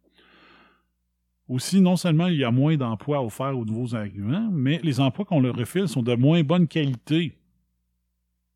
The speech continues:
Ah, ça, c'est facile. Ça, c'est le corporatisme, euh, québécois. Les corporatismes, pour que tu puisses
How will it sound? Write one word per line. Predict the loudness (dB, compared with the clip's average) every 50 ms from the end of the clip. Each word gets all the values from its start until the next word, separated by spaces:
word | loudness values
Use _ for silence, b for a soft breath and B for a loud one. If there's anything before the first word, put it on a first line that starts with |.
| _ -14 -12
Ah, | -6
ça, | -4 -4
c'est | -4 -4 -4
facile. | -4 -4 -6 -4 -4 -4 -4
Ça, | -4 -4
c'est | -2 0
le | 0 0
corporatisme, | 0 0 -2 -2 0 _ 0 2 2 0 -2 -2 -4 -4 -4 -4 -4 -6 -6 -6 -6 b b b b b b b b b b b b b _ -12
euh, | -8 -6 -6 -6 -6 -6 -6 -8 -4
québécois. | -2 -2 0 0 -2 0 0 0 0 -2 -4 _ _ _ _ _ -20 -20 -12 -10
Les | -10 -2
corporatismes, | -2 -2 0 0 0 0 0 -2 -2 -2 -2 -2 -2 -2 0 2 2 2 4 2 0 -2 -4 -8 _ _ _ _ _ _ _ _ _
pour | -20 -20 -8
que | -6 -6
tu | -6 -6 -6 -6
puisses | -6 -2 -2